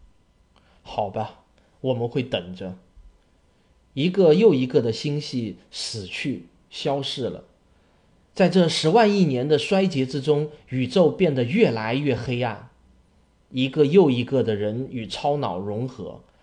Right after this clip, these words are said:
每一个躯体都失去了心灵，但某种意义上，这不是一种损失，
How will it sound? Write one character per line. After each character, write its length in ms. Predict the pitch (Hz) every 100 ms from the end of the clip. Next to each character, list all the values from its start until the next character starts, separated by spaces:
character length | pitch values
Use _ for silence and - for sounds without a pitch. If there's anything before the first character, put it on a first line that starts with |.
| _ -
每 220 | 143 135
一 120 | 156
个 120 | 214
躯 240 | - - 214
体 240 | - 113
都 200 | - 156
失 280 | 147 - 180
去 200 | 180 151
了 120 | 113
心 280 | - 156 160
灵， 280 | 104 92 - _ _ _
但 160 | 175 147
某 240 | 131 190
种 180 | 185 127
意 80 | 180
义 200 | 131 117
上， 420 | - 104 - 113
这 140 | 175 135
不 160 | 147
是 140 | 185 185
一 80 |
种 160 | 170 170
损 320 | 180 123 98
失， 380 | - 160 180